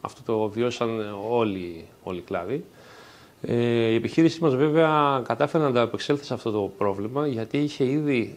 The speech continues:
ε, κάνει εξαγωγικές προσπάθειες και μας βρήκε σχετικά έτοιμους η κρίση στο να μπορούμε να εξάγουμε και να διατηρήσουμε το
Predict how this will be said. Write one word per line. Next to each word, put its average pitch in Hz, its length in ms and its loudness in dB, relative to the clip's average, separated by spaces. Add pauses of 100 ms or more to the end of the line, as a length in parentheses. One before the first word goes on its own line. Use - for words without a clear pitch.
(120)
ε, 104 500 -2
κάνει 120 180 2
εξαγωγικές 110 440 -2
προσπάθειες - 640 -6 (960)
και 113 1000 2
μας 104 220 -6
βρήκε 143 280 2
σχετικά 131 440 0
έτοιμους 127 680 0
η 127 80 -4
κρίση 139 420 -2
στο 139 140 -2
να 127 80 2
μπορούμε 135 320 2
να 131 80 0
εξάγουμε 135 520 0
και 127 100 -2
να 120 80 0
διατηρήσουμε 120 580 -2
το 98 560 -2